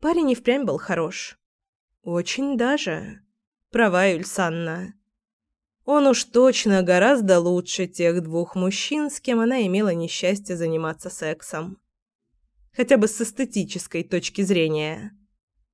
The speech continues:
Мариам облизалась. Сжала бёдра и поёрзала на сиденье. «Это всего лишь свидание.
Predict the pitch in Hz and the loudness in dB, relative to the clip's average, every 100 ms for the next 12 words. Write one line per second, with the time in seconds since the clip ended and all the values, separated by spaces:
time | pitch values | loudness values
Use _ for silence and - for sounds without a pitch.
0 | _ _ _ _ _ _ - 185 180 170 | _ _ _ _ _ _ 0 4 4 2
1 | 170 190 196 185 156 - - - - _ | 0 0 0 0 -4 -6 -12 -16 -18 _
2 | _ _ _ _ 208 208 277 240 185 190 | _ _ _ _ -4 4 6 6 4 4
3 | 262 262 269 262 214 190 170 180 180 170 | 4 6 4 4 2 2 2 0 0 0
4 | 180 180 196 156 160 160 156 160 170 202 | 0 -2 -6 -2 -2 -2 -6 -8 -8 -14
5 | - _ _ _ _ _ _ _ _ _ | -18 _ _ _ _ _ _ _ _ _
6 | _ _ 180 180 185 180 - - 180 165 | _ _ -6 -4 -2 -4 -4 -4 -4 -4
7 | 165 208 196 170 - - 170 190 180 208 | -2 0 0 -2 -6 -6 -2 -2 -2 -2
8 | 226 196 175 165 151 156 - | 0 0 -2 -4 -6 -6 -12